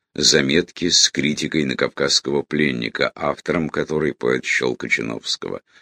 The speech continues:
Однако автором ее, скорее всего, был Дмитриев. Текст эпиграммы основан на известной в свое время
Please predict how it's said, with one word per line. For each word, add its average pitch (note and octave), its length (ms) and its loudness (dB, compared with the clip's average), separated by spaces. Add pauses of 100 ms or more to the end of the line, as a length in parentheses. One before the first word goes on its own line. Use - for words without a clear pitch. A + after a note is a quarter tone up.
(240)
Однако E2 640 2
автором D#2+ 640 0
ее, C#2 480 0
скорее D2+ 480 2
всего, C#2 320 0
был C#2+ 200 -2
Дмитриев. C2 720 -6 (720)
Текст - 380 4
эпиграммы D2+ 640 2
основан D2+ 580 0 (320)
на E2 300 6
известной C#2 760 2
в - 100 -4
свое C2+ 300 0
время C2 480 0